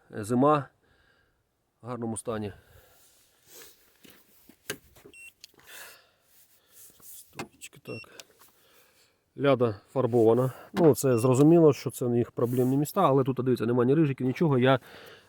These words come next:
е, підозрюю, що вона робилася в Германії,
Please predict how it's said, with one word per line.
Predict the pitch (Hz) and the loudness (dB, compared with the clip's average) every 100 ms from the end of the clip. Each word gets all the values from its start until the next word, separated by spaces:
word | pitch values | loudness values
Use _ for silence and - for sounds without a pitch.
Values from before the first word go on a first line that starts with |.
| - | -10
е, | 123 120 120 127 123 123 107 - - | -4 -2 2 2 2 0 -2 -12 -8
підозрюю, | 131 147 135 | 0 2 2
що | 120 135 | 0 0
вона | 139 | 2
робилася | 131 127 123 110 117 104 - | 2 2 0 0 -6 -8 -14
в | 117 | -2
Германії, | 160 165 160 156 147 139 | 0 2 2 4 4 4